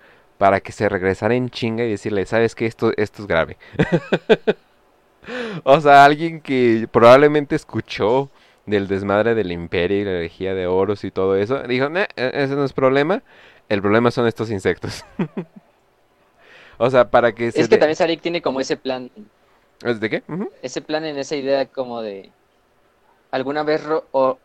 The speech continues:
Speaker 2: otra vez lograr que los necrones tengan como una forma corpórea.
Speaker 1: Ujú.
Speaker 2: Entonces como que su plan es como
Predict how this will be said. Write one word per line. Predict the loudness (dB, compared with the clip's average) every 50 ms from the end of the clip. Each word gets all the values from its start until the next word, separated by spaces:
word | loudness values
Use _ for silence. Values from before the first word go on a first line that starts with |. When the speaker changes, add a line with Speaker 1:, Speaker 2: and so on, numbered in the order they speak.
| _ -12
Speaker 2:
otra | -8 -2 -2 -2
vez | -2 -2 -2 -2
lograr | -4 -4 -4 -4 -6 -6
que | -6
los | -8 -8 -8
necrones | -8 -12 -8 -8 -8 -8 -6
tengan | -8 -8 -8 -6
como | -8 -8 -8 -6
una | -8 -8 -6
forma | -6 -8 -10 -8 -8 -8 -8 -8 -10 -12 _
corpórea. | -10 -10 -10 -6 -8 -8 -8 -8 -12 _ _ _ _ _ _ -14
Speaker 1:
Ujú. | -10 -8 -6 -6 -8 -8 -12 -16 _ _ _
Speaker 2:
Entonces | _ -10 -10 -10 -8 -8
como | -8 -8 -8 -8
que | -8 -10
su | -10 -10 -10
plan | -10 -10 -8
es | -8 -10 -8
como | -8 -8 -4 -4 -4 -2 -2 -4 -6